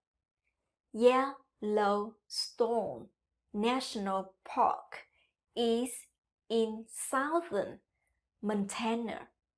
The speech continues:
Yellowstone National Park is in southern Montana.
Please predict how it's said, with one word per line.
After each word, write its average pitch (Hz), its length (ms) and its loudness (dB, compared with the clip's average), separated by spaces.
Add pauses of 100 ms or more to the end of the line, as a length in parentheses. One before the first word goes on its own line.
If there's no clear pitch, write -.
(720)
Yellowstone 254 1000 6
National 269 460 2
Park - 500 -2 (200)
is 220 320 -2 (140)
in 202 180 -2
southern 233 720 -2
Montana. 202 800 -4